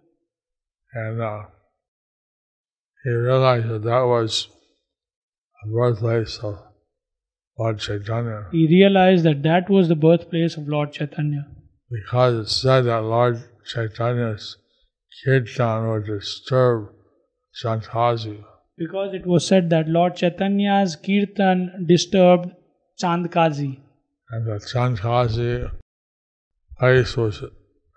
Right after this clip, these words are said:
Speaker 1: established, that was known.
Speaker 2: And the place of Chandkazi was known.
Speaker 1: That was in Bamanpukur.
Speaker 2: That was in Bamanpukur.
Speaker 1: It's about a kilometer away.
Speaker 2: It's about a kilometer away.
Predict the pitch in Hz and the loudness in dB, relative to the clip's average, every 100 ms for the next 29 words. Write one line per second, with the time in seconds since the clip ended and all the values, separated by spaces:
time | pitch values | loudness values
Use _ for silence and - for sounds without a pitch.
0 | - - - 120 120 107 120 117 110 113 | -16 -10 -2 0 2 0 0 0 -2 0
1 | 123 127 104 85 _ _ _ - 165 180 | 0 0 -4 -14 _ _ _ -12 -6 -6
2 | 190 233 190 151 180 208 208 202 185 - | -6 -8 -12 -6 -2 -2 0 -4 -4 -6
3 | 180 190 185 180 180 190 175 143 156 156 | -4 -6 -4 -4 -4 -4 -2 -4 -2 -2
4 | 143 147 214 _ _ _ _ _ _ _ | -2 -4 -8 _ _ _ _ _ _ _
5 | _ _ 110 113 113 110 113 110 113 117 | _ _ -4 -2 -2 -4 -6 -2 -2 0
6 | 113 107 - 135 - 117 107 - 170 170 | -2 -2 0 0 0 -4 -6 -10 -4 -2
7 | 180 202 202 190 170 160 165 170 160 165 | 0 0 2 2 2 2 2 0 -2 -6
8 | 151 143 143 _ - - 143 117 123 120 | -6 -10 -12 _ -16 -4 0 2 2 4
9 | 120 117 120 - - _ _ _ _ _ | 4 2 -2 -10 -20 _ _ _ _ _
10 | _ - - _ _ _ _ _ _ _ | _ -20 -20 _ _ _ _ _ _ _
11 | _ - 123 117 120 120 120 120 113 113 | _ -6 0 2 4 4 4 4 2 2
12 | 110 104 - - _ _ 202 - 196 180 | 0 -2 -10 -20 _ _ -6 -4 0 0
13 | 185 170 - 170 165 170 160 180 170 151 | 0 -2 -4 2 4 4 4 4 4 4
14 | 151 143 135 - | 6 4 0 -16